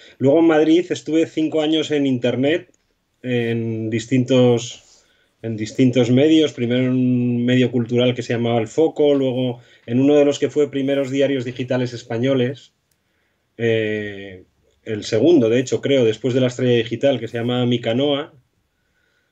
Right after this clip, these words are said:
eh, porque era de un grupo canadiense, entonces se inventaron un nombre ahí con sus siglas un poco raro. Y, y ahí, de ahí en dos mil cinco sí pasé a Metro,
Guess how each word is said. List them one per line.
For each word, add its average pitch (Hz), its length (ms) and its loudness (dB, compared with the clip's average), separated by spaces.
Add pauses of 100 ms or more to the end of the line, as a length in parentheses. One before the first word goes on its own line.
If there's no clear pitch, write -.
(160)
eh, 104 300 -10
porque 110 200 -2
era 120 80 4
de 120 80 4
un 117 80 0
grupo 117 240 -2
canadiense, 113 640 0
entonces 107 300 -6
se 110 100 -2
inventaron 107 380 -2
un 113 80 -4
nombre 110 300 -2
ahí 107 360 -2
con 107 140 -2
sus - 280 -8
siglas 110 420 0
un 113 80 -4
poco 110 220 0
raro. 123 280 -4 (800)
Y, 120 880 2 (460)
y 113 160 -2
ahí, 127 400 2
de 120 180 -2
ahí 123 180 2
en 143 80 2
dos 139 120 -4
mil 135 140 -4
cinco 139 280 -2
sí 131 200 -4
pasé 110 260 -6
a 117 60 -2
Metro, 107 460 -4